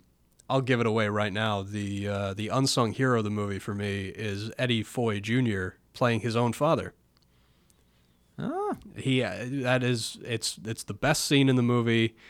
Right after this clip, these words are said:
Speaker 1: and he is fantastic in it. And we can, we can circle back around to that when
Speaker 2: To-,
Speaker 1: we,
Speaker 2: yeah,
Speaker 1: when
Speaker 2: absolutely.
Speaker 1: we break down the film.
Speaker 2: Well, just 'cause, so, so speaking of Michael Curtiz, he is in the book a number of times. The other,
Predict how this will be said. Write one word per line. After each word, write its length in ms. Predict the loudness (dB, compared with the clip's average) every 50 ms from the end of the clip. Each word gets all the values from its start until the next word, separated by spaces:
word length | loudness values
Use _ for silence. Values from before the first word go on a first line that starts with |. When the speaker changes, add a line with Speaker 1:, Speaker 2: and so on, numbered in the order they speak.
| -20 _ -8
Speaker 1:
and 220 | -6 -6 -4 -4
he 200 | -2 0 2 2
is 180 | 2 0 -2 -6
fantastic 720 | -8 -4 -2 -2 -2 -2 0 0 0 0 0 -4 -6 -6 -6
in 100 | -8 -8
it. 140 | -10 -14 -16 _ _ _ -20 -18 -18 -16 -16 -14 -14 -14 -14 -16 -10 -4
And 80 | 0
we 120 | 0 2 2
can, 180 | 2 2 2
we 100 | 2 2
can 120 | 2 2 2
circle 260 | 2 2 2 2 2
back 220 | 2 2 2 4
around 240 | 2 2 0 0 0
to 80 | -2 -2
that 180 | -4 -2 0
when 80 | 0 2 2
Speaker 2:
To-, 80 | 2
Speaker 1:
we, 60 | 2 2
Speaker 2:
yeah, 80 | 4 6
Speaker 1:
when 80 | 8 8
Speaker 2:
absolutely. 160 | 8 6 6
Speaker 1:
we 40 | 6 6 6
break 60 | 6 4
down 140 | 2 0 0
the 80 | 0
film. 200 | -4 -6 -6 -8 -4 4
Speaker 2:
Well, 160 | 6 6 6
just 160 | 6 4 0
'cause, 100 | 0 4
so, 220 | 6 6 6 6 6
so 200 | 4 4 4 4
speaking 320 | 4 2 2 2 4 4
of 60 | 4
Michael 180 | 2 2 0 -2
Curtiz, 420 | -4 -4 -4 -4 -2 -2 -2 -2
he 120 | -2 -4 0
is 200 | 2 2 2 4
in 100 | 2 2
the 40 | 2
book 240 | 2 0 0 -2 -2
a 40 | -2
number 280 | -2 0 0 0 0
of 100 | 0 -2
times. 380 | -4 -4 -4 -2 0 0 0 0
The 100 | 2 2
other, 200 | 4 4 2